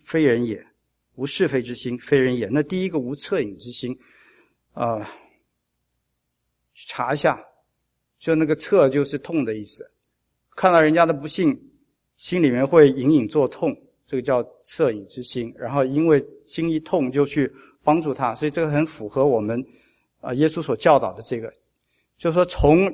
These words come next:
人性的观察来说，古人对人性有这些基本要求。当然到了二十一世纪，今天的话这些都不存在了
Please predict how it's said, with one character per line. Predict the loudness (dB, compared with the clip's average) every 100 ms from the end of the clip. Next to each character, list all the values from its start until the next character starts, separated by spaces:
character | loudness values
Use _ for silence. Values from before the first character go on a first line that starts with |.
| -6
人 | 0 2 2
性 | 0 2
的 | 2
观 | 4 2
察 | 2 -2
来 | -2
说， | -2 4 4 2 -8 _ -4
古 | -2
人 | 2 2 2 -2
对 | 0 2
人 | 2 0
性 | 0 0
有 | 0
这 | -8
些 | -12
基 | -8 -8
本 | -8
要 | -4 -4
求。 | -4 -10
当 | -2 0
然 | 0
到 | 0 0
了 |
二 | 0 -4
十 | -6
一 | -10
世 | -10 -10
纪， | -8
今 | -6 -6
天 | -4
的 |
话 | -6 -4
这 | -4
些 |
都 | -6
不 | -10
存 | -12 -4
在 | -2
了 | -2